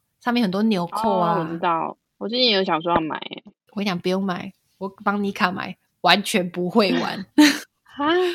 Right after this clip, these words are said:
Speaker 1: 玩了大概
Speaker 2: 为什么？
Speaker 1: 五秒吧，
Speaker 2: 啊？
Speaker 1: 太难了。
Speaker 2: 因为他最近很喜欢玩那个餐椅上面的那个扣，
Speaker 1: 对，
Speaker 2: 跟
Speaker 1: 我也是这样想，
Speaker 2: 推车上面的扣。
Speaker 1: 所以我就买了那个给他玩，可是他不玩欸。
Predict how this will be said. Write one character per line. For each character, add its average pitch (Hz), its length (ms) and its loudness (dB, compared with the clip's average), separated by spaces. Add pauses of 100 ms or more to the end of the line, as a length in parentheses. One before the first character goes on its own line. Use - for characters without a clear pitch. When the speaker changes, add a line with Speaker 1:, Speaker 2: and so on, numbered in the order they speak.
(100)
Speaker 1:
玩 208 220 6
了 233 80 6
大 240 100 8
概 247 100 12
Speaker 2:
为 233 60 4
什 254 100 4
么？ 202 120 2
Speaker 1:
五 185 40 6
秒 175 240 4
吧， 175 340 -4
Speaker 2:
啊？ 269 440 -6
Speaker 1:
太 233 160 4
难 190 160 -2
了。 175 180 -8 (100)
Speaker 2:
因 320 80 -6
为 - 20 -2
他 349 100 2
最 330 140 2
近 311 100 2
很 262 140 0
喜 247 80 0
欢 202 140 2
玩 190 220 2
那 208 100 -4
个 180 280 2
餐 214 340 0
椅 185 160 0
上 185 220 -2
面 165 260 -4
的 156 80 -6
那 - 0 -
个 143 180 -2
扣， - 460 -6 (460)
Speaker 1:
对， 349 260 2
Speaker 2:
跟 - 240 -4
Speaker 1:
我 320 60 6
也 311 80 4
是 196 160 2
这 196 80 4
样 185 120 8
想， 180 200 4
Speaker 2:
推 180 80 2
车 160 60 0
上 139 100 -2
面 - 0 - (140)
的 - 20 0
扣。 131 240 -2 (320)
Speaker 1:
所 247 100 0
以 - 40 2 (300)
我 196 100 -4
就 254 120 4
买 208 220 4
了 180 540 -4
那 220 100 -2
个 202 100 2
给 185 160 -2
他 185 240 -2
玩， 170 240 -4 (140)
可 - 120 -8
是 208 100 -2
他 240 100 2
不 226 220 -2
玩 165 240 -4
欸。 160 260 -12